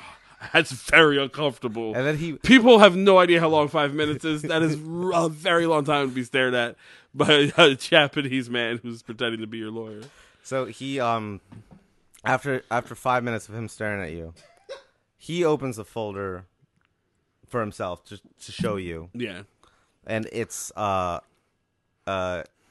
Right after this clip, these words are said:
Speaker 2: he starts laughing immediately. Like, as he's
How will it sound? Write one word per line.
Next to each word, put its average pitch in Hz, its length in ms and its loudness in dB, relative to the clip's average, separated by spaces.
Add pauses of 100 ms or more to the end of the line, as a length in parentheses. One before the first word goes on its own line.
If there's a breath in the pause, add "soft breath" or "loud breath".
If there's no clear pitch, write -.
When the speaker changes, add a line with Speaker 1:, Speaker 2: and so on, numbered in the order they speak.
(680)
Speaker 2:
he 135 160 -12
starts 151 320 -2
laughing 120 480 -4
immediately. 120 460 -8
Like, 107 160 -10
as 104 140 -6
he's 101 160 -16